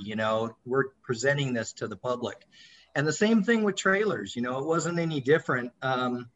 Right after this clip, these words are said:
all the manufacturers back then, which in the forties, there was, you know, upwards of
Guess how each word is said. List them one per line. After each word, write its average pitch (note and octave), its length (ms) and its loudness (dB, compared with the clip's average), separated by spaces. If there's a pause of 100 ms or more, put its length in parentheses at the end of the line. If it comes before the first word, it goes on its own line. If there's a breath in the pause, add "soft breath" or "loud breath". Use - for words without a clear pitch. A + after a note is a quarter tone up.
(360)
all D3 200 4
the D#3 80 2
manufacturers D3 920 2
back A#2 320 0
then, A#2+ 240 -4
which B2 180 -6
in C3+ 120 -4
the A#2 60 -2
forties, B2+ 520 -2
there A2+ 160 -2
was, G#2+ 360 -6
you A2+ 100 -8
know, G#2+ 120 -8
upwards A2+ 440 -4
of G2+ 160 -4